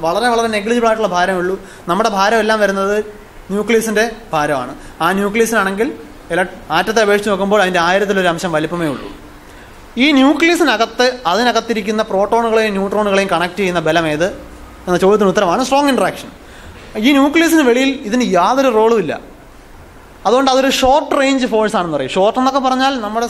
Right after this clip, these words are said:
സാധാരണ സംസാര ഭാഷയിൽ ഉപയോഗിക്കുന്ന ഷോർട്ട് നാണിച്ചു നിൽക്കും, അത്രയും ഷോർട്ട്. ഒരു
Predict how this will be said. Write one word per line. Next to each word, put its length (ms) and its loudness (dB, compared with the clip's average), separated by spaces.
സാധാരണ 340 0
സംസാര 320 -4
ഭാഷയിൽ 240 -4
ഉപയോഗിക്കുന്ന 360 -2
ഷോർട്ട് 220 2
നാണിച്ചു 320 2
നിൽക്കും, 200 -4
അത്രയും 340 0
ഷോർട്ട്. 260 0
ഒരു 120 4